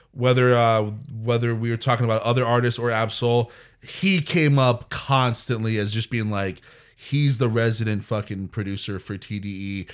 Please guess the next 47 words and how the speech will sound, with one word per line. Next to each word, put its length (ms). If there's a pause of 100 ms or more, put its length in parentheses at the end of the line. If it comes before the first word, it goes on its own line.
(180)
and 520
you 240
know 240
me, 540 (320)
and 300
you, 160
and 240
you 100
know 260
Jordan 460
is 120
the 60
same 280
way." 380 (540)
He 300
cr-, 280
like, 220
creating 300
that 180
sound 360
for 80
record 200
label 220
is 180
really, 340
is 120
really 140
important, 640 (460)
and 200
it's, 180
it's, 160
like, 200
one 120
of 60
those 80
trademark 560
things 360
when 140
you 140
listen 300
to 120
certain 360
record 240
labels, 300
you 100
know, 200
like, 280